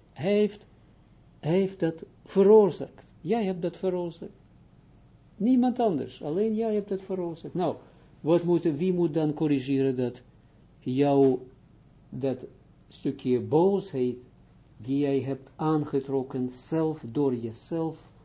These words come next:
eh, van binnen, eh,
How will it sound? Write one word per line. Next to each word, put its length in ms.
eh, 380
van 300
binnen, 440
eh, 600